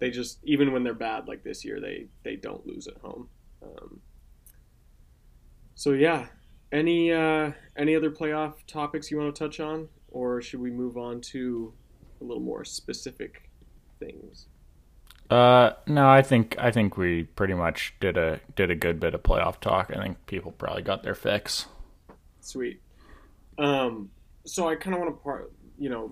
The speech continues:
Speaker 1: move that into expectations for this team. For weeks now, we've been saying that our expectations are, like, still kinda not so sure about the playoff. Like, for this team, maybe dropping a, a, another game is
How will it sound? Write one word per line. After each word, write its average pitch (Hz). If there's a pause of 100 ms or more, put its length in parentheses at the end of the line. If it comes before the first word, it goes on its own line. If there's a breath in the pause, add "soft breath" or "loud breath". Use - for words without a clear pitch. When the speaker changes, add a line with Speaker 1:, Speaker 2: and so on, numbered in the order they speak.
Speaker 1:
move 139
that 135
into 131
expectations 123
for -
this 117
team. 131 (720 soft breath)
For 117
weeks 143
now, 143
we've 131
been 117
saying 123
that 110 (100)
our 117
expectations 117
are, 110
like, 104 (100)
still 156
kinda 175 (320)
not 151
so 156
sure 151
about 143
the 127
playoff. 131 (160)
Like, -
for 127
this 147
team, 131
maybe 123
dropping 123
a, 110 (960)
a, 120 (400)
another 123
game 117
is -